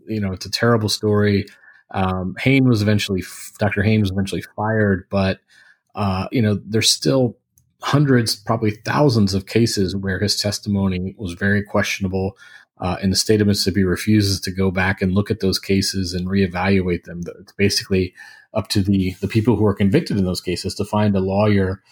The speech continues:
uh, to try to get a court, you know, to reopen them. And, you know, that's not what should happen when you're sh-, when somebody like that is shown to be willing to lie and to give, you know, uh, testimony that isn't backed by science. It should really be up to the state,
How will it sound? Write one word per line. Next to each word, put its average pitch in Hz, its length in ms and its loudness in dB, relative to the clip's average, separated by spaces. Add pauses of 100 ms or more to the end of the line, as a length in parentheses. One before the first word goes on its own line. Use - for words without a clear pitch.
(320)
uh, 95 160 -4
to 92 140 -10
try 101 220 2
to 101 80 2
get 95 100 0
a 90 60 -4
court, - 480 -2 (160)
you 107 100 -2
know, 90 140 -2
to - 160 -6
reopen 101 540 2
them. 85 360 -12
And, 95 480 -2
you 104 80 -2
know, 87 60 -4
that's 127 220 0
not 160 140 0
what 120 120 0
should 117 120 0
happen 110 360 0
when 85 100 -4
you're 90 100 -2
sh-, - 240 -4
when 101 160 0
somebody 117 320 2
like 104 200 2
that 104 180 2
is 95 80 0
shown 101 320 2
to 101 100 -4
be 95 320 0 (200)
willing 101 300 0
to 87 140 -12
lie 90 500 -2 (460)
and 95 140 0
to 92 60 -4
give, 104 600 2
you 90 120 -6
know, 90 300 -4 (540)
uh, 87 580 -4 (200)
testimony 101 500 2
that 92 160 -2
isn't 98 220 2
backed 90 240 -8
by 92 140 -10
science. 127 520 2 (480)
It 131 80 -4
should 165 140 -2
really 160 200 4
be 127 140 6
up 127 140 0
to 117 80 -4
the 107 80 2
state, - 460 -2